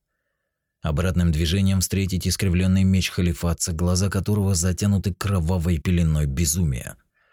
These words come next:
Прикрывающий меня справа Ярослав тут же пробивает череп одержимого своим коротким копьём – и переключается на другого противника, низкорослую тварь, покрытую сочащейся жёлтым ядом тёмно-зелёной шкурой.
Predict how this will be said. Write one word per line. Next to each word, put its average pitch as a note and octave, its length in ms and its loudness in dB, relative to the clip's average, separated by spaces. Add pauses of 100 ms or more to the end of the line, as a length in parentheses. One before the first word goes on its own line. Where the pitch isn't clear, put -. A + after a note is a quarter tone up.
(600)
Прикрывающий D2+ 640 -2
меня D#2+ 320 2
справа F2 320 -2
Ярослав E2+ 540 -2
тут F#2 300 -2
же F2+ 120 0
пробивает F2 540 0
череп F#2+ 340 0
одержимого F2+ 680 0
своим F2+ 360 0
коротким E2+ 560 0
копьём – C2 540 -6 (500)
и D#2 140 -2
переключается F#2 760 0
на G2+ 140 2
другого G#2+ 400 0
противника, - 680 -6 (280)
низкорослую G#2+ 800 0
тварь, D2+ 380 -4 (540)
покрытую D#2+ 500 -2
сочащейся E2+ 760 -2
жёлтым E2+ 480 -2
ядом F2 460 0
тёмно-зелёной F2+ 720 0
шкурой. B1+ 500 -6